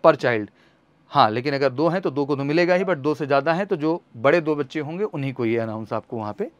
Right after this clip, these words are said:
मिलेगा। So these are the basically announces which you are getting। बच्चे अक्सर जानना चाहते हैं कितनी तरह का है, तो फौज आपके एक-एक एफर्ट्स, एक-एक चीज़ को रिगार्ड करती है। And that's all about the खूबसूरती in the defense forces। यही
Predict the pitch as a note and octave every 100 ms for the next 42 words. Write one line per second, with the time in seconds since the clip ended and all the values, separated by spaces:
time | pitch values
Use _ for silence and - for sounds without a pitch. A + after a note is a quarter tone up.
0 | F3+ A#2+ F#2+ - - _ _ - - -
1 | E3 A#3 A#3+ A3+ F#3+ F3+ G3+ G#3 G3+ E3
2 | D#3 F3 F#3+ C#3+ D#3 - D#3+ C3+ C3 E3
3 | - C3 - D3 - D3+ C#3 - - -
4 | B2 C#3 D3+ D3 C#3 D#3 D3+ C#3 D3 C#3+
5 | D3 D3 D#3 F3 - D#3 F#3 - - -
6 | - - - C#3+ - F3+ - F#3 G3+ C#3
7 | - - C#3+ A2+ C#3 D3 - - C3+ D3
8 | - D3+ C#3 C#3+ B2 A#2 B2 - B2 C#3
9 | C3 E3 _ _ _ B2 F3 F#3+ F3+ C#3
10 | B2 A2+ A2 B2 - B2+ C3 A#2 A2+ A2
11 | A#2 G#2 A2+ - G#2+ A2 B2 B2